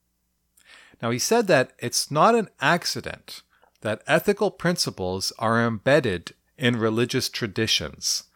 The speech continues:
They've lasted for thousands of years as guidelines for how to live a good life. They can immediately provide us with a sense of trying to be a good person, which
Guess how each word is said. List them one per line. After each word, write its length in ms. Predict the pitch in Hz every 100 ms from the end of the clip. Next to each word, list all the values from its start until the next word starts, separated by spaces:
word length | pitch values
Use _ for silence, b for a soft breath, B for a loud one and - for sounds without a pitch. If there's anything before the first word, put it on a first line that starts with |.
| b b b b
They've 200 | 104 90
lasted 380 | 101 104 - 101
for 140 | 101
thousands 760 | 87 113 110 147 180 175 202 190
of 140 | 190
years 480 | 175 120 107 123 - -
as 180 | 120
guidelines 920 | 110 131 180 208 123 87 82 127 - - -
for 100 | 104
how 160 | 120
to 120 | 120
live 260 | 117 127 131
a 80 | 123
good 180 | 123 117
life. 340 | 131 85 - _ _ _ _ _ _ _ _ _ - -
They 160 | 139 160
can 540 | - 135 110 87 113 b b b
immediately 640 | 117 131 185 202 160 104 101
provide 540 | - 104 92 107 135
us 320 | 110 131 - b b b -
with 140 | 107
a 60 | 104
sense 420 | - 131 175 - -
of 220 | 120 -
trying 680 | - 165 190 233 156 90 82
to 140 | -
be 160 | 98 92
a 60 |
good 260 | 85 95 82
person, 560 | - 90 - 98 101 -
which 320 | - 104 98